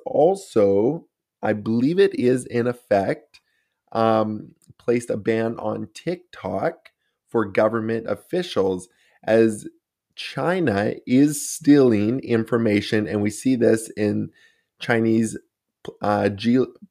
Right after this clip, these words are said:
placing a geolocating tracker device in a British government car. They are looking for information. They are looking to steal information and get whatever they can.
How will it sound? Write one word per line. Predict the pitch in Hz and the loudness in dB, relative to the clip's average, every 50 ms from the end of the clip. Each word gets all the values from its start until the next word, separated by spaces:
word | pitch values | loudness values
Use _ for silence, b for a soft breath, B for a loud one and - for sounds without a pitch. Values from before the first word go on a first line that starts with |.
| _ | _
placing | - - - 127 135 143 143 - - 120 110 113 113 | -16 -8 -4 -2 0 -2 -2 -4 -4 -4 -4 -4 -4
a | - 101 | -4 -4
geolocating | 98 92 95 104 117 120 123 123 127 123 120 113 107 110 110 - - 113 107 110 107 101 95 | -4 -4 -4 -2 0 2 4 4 4 4 4 2 2 0 -2 -2 -4 -4 -2 -2 -4 -6 -6
tracker | - - - - 123 135 143 - - 117 | -10 -8 -4 -2 -2 -2 -2 -4 -6 -6
device | 107 98 87 98 95 90 90 95 113 127 - - - - _ _ _ _ _ _ _ _ - | -6 -4 -2 0 0 0 0 -2 -4 -6 -8 -10 -20 -20 _ _ _ _ _ _ _ _ -4
in | 110 107 | -2 -2
a | 101 | -2
British | 95 90 98 107 101 101 113 107 - - | -2 -2 -2 -2 0 0 -2 -4 -2 0
government | - 101 98 101 98 101 101 92 76 - | 0 0 0 0 -2 -2 -2 -4 -6 -8
car. | - - 95 95 92 92 92 90 - - | -10 -6 -4 -2 -2 -2 -2 -4 -6 -6
They | - 95 107 110 - | -2 0 2 2 2
are | - - 107 113 120 | 2 2 4 4 4
looking | 123 113 113 110 - 110 110 107 | 4 2 0 -2 -2 -4 -6 -6
for | - 104 | -6 -6
information. | 98 101 101 98 107 101 98 101 98 95 - - 104 104 | -4 -6 -6 -6 -4 -4 -2 -2 -2 -2 -2 -4 -4 0
They | 104 98 98 | 2 4 4
are | 101 104 | 4 4
looking | 104 107 101 - 107 98 | 2 0 -2 -4 -8 -8
to | - 104 101 | -6 -6 -6
steal | - - - - - - 147 165 160 147 | -6 -8 -12 -6 0 4 6 6 6 6
information | 110 110 - 90 - - 98 98 92 92 95 92 - - 95 95 92 98 - _ b b b b b b b b b b | 4 2 0 -2 -4 -6 -4 -4 -2 -2 -4 -4 -6 -6 -6 -6 -6 -8 -10 _ b b b b b b b b b b
and | - 101 101 95 | -8 -6 -4 -2
get | 95 104 98 71 | 0 0 0 2
whatever | 104 98 98 90 98 95 | 2 0 0 0 0 -2
they | 101 101 | -2 -4
can. | - - - 92 90 90 92 92 - | -4 -4 -4 -4 -4 -4 -4 -6 -8